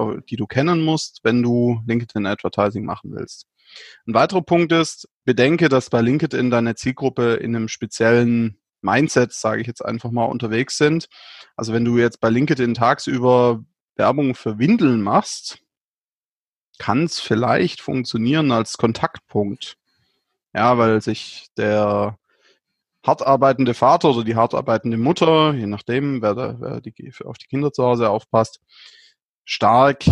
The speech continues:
dran erinnert, „Oh ja, Mist, Windeln muss ich auch noch kaufen.“ Aber tendenziell wird's nicht, wird's nicht gut funktionieren. Ja, also jetzt sag ich mal so reine B two C Verbrauchsprodukte als Kontaktpunkt vielleicht ja,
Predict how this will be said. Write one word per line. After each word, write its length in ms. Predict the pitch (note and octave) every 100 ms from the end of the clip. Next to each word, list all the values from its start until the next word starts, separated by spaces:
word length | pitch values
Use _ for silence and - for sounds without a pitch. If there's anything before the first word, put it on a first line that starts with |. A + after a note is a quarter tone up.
| - - _ _ _ _
dran 220 | - A#2
erinnert, 300 | A#2+ B2 B2 -
„Oh 160 | B2
ja, 160 | G#2+ G#2+
Mist, 240 | A#2 -
Windeln 720 | A#2 - - A#2+ B2 D3 B2+
muss 160 | A2+ A2
ich 100 | G#2+
auch 100 | G#2+
noch 160 | B2 -
kaufen.“ 420 | - F2+ - G#2 - - - -
Aber 320 | A#2 A2+ -
tendenziell 1160 | - C#3+ F#3+ E3 D3+ - C#3 D3+ D#3 D#3 D#3 - _ _ _ _ _
wird's 300 | B2+ C3+ -
nicht, 180 | B2+ - - -
wird's 280 | B2 B2
nicht 160 | B2+ -
gut 200 | B2 A#2
funktionieren. 640 | B2 A2+ - G#2 G#2 G#2 - _ _ _ _
Ja, 320 | G#2 G#2+ A2+ A#2+ A2+
also 220 | - A2 G#2+
jetzt 240 | G#2+ -
sag 120 | A2+
ich 40 | A2+
mal 120 | A2
so 100 | G#2+
reine 680 | - A#2 B2 B2 A#2 A2+ G#2+
B 240 | A#2 C3+
two 160 | - A#2+
C 320 | - B2 C#3
Verbrauchsprodukte 1120 | - A2+ - B2+ - C#3 B2+ B2+ - C3 A#2+ - - - - - _ _ _ _ _ _ _ _ _ _ _
als 160 | C3 -
Kontaktpunkt 640 | C3 C3+ E3 - D3+ C#3+
vielleicht 340 | - B2+ A#2+ -
ja, 420 | A2+ B2+ D3